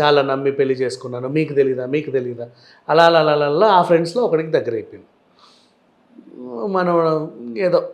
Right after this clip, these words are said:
అట్లా బాగానే ఉంది. వా-, తర్వాత ఈమె సాఫ్ట్‌వేర్ ఎంప్లాయీ, అక్కడికి వెళ్ళి వేరే సాఫ్ట్‌వేర్ ఎంప్లాయీస్తో కూడా దగ్గరైంది అని ఆరోపణ. ఇతను ఏం చేశాడు, ఈ ఫ్రెండు,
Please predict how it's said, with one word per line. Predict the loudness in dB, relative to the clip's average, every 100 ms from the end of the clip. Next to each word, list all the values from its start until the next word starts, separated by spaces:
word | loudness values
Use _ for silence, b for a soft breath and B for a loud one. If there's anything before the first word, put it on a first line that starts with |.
| -12
అట్లా | -6 -2 0 0
బాగానే | 0 0 0
ఉంది. | -2 0 0
వా-, | 2 2 2 0 0
తర్వాత | 4 6 6 4
ఈమె | 0 0 -2 -6
సాఫ్ట్‌వేర్ | -4 -4 -2 -2 0
ఎంప్లాయీ, | -2 -2 -2 -4 -10 b b b b b b _
అక్కడికి | -4 0 0 2
వెళ్ళి | 4 4
వేరే | 6 4 2
సాఫ్ట్‌వేర్ | 4 2 4 2
ఎంప్లాయీస్తో | 2 2 2 2 4 2
కూడా | 2
దగ్గరైంది | 2 2 2 -2 -4 -18 _ _ _ _ _ _ _ _ _ _ _ -6
అని | 0 4
ఆరోపణ. | 4 6 4 2 -6 -14 _ _ _ _ _ _ _ _ _ _ -6
ఇతను | 8 8 8
ఏం | 4
చేశాడు, | 4 2 2 0 0 -2
ఈ | -4 -4 -6 -6 -6 -8 -10 -18 _
ఫ్రెండు, | 0 0 2 0 -2